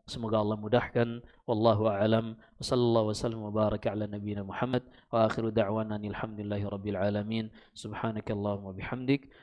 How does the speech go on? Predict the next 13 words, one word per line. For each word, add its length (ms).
Asyhadu 480
an 80
la 160
ilaha 320
illa 240
anta 160
astaghfiruka 560
wa 80
atubu 320
ilaik. 320
Wassalamualaikum 1120
warahmatullahi 1400
wabarakatuh. 680